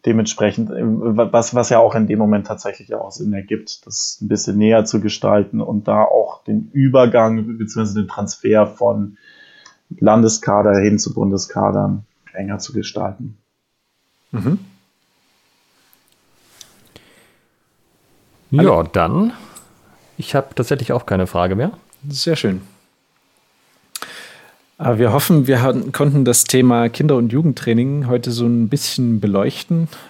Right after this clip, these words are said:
Speaker 2: ähm, euch zeigen, dass es gar nicht so kompliziert ist und euch einen Weg aufzeigen, wie man das, wie man das machen kann. Ein, äh, Studium der Erlebnispädagogik hilft auf jeden Fall.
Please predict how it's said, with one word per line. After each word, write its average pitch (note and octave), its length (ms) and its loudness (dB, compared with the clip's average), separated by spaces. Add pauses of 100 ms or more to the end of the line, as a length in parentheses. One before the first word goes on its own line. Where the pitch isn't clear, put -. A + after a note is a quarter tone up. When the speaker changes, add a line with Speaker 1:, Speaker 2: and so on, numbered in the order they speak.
(140)
Speaker 2:
ähm, G#2+ 520 -8 (500)
euch G#2+ 540 -6 (160)
zeigen, A#2+ 880 0 (220)
dass - 280 -2
es - 320 -6
gar F#2+ 160 -4
nicht G2 200 -2
so A#2 260 0
kompliziert B2+ 600 -2
ist C#3+ 380 -4
und G#2+ 380 -4
euch G2+ 400 -12
einen G#2 560 -6 (160)
Weg G#2+ 600 -2
aufzeigen, A2+ 580 0
wie G#2+ 60 -2
man G#2 140 0
das, - 440 -4
wie G#2 80 -8
man G2+ 140 -4
das G2 140 -4
machen C3 260 -2
kann. D#3 220 0 (1300)
Ein, G2+ 580 -2
äh, G2+ 380 -10
Studium A2+ 380 0
der G2+ 100 0
Erlebnispädagogik A#2 960 -2
hilft A#2+ 320 -2
auf G2 160 -8
jeden C3 220 0
Fall. D3+ 380 0